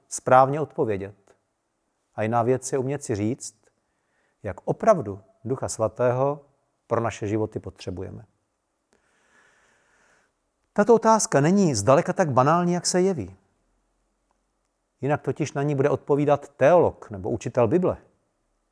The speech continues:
Pravděpodobně bude zdůrazňovat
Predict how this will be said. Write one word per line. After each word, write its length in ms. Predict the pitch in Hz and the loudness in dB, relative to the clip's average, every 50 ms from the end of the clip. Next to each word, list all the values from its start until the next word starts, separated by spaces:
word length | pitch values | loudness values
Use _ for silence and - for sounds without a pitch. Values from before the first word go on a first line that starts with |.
| _ _ _ _ _ _ _ _ _ | _ _ _ _ _ _ _ _ _
Pravděpodobně 600 | - 107 98 98 113 101 - 107 104 101 110 107 | -6 -4 -4 -4 -4 -4 -2 -4 -2 -4 -4 -6
bude 340 | 104 104 110 104 92 85 - - 107 98 | -6 -6 -6 -6 -8 -10 -14 -20 -20 -20
zdůrazňovat 920 | 87 85 87 82 104 101 113 117 104 92 113 110 110 110 104 - - _ | -18 -16 -12 -8 -4 0 0 0 0 -2 -4 -4 -2 -2 -2 -4 -6 _